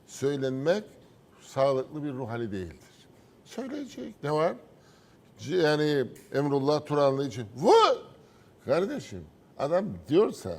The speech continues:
"Ben mahsuplaşmak istiyorum." Gelin mahsuplaşın. Kimse oraya geldiğinde kenardan geçer. Tamam mı? Öğreniyorum ben. Ee, konuşma.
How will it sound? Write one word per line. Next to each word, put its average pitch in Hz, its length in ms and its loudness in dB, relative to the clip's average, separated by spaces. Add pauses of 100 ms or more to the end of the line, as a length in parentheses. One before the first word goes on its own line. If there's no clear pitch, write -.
(160)
"Ben 170 100 0
mahsuplaşmak 123 800 0
istiyorum." 98 540 -12 (1500)
Gelin 330 280 2
mahsuplaşın. 170 760 -4 (260)
Kimse 302 720 4
oraya 254 280 10
geldiğinde 147 540 2 (440)
kenardan 180 520 4
geçer. 139 400 -4 (560)
Tamam 151 300 2
mı? 170 220 0 (440)
Öğreniyorum 311 720 6
ben. 113 180 0 (1400)
Ee, 202 220 4 (480)
konuşma. 202 460 0